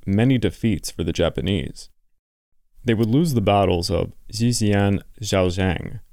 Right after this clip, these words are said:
despite extensively using aerial attacks with chemical weapons and initially capturing many cities, but ultimately being unable to hold them.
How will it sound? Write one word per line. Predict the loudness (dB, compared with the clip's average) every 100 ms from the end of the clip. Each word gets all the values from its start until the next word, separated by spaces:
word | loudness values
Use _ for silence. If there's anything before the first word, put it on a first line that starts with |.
| -12
despite | -6 -2 0 0 -2
extensively | -6 0 0 0 -2 0
using | 2 0 0 -2 0
aerial | 0 2 0
attacks | -2 -4 -2 -2 -6 -2
with | -2 -2
chemical | -2 0 0 0 0
weapons | 0 0 -4 -4 -6
and | -6 -2
initially | 0 0 0 -2 0
capturing | 0 -2 -2 -2 -2 -2 -4
many | -2 0 0 -2
cities, | 0 0 0 -6 -10 -14 -18 -20 -20 -6
but | 0
ultimately | 0 -2 -4 -2 -2 -2 -2 -6 -20 -20 -20 -6
being | -2 2
unable | 2 2 2
to | 0
hold | 0 0 0
them. | -2 -4 -10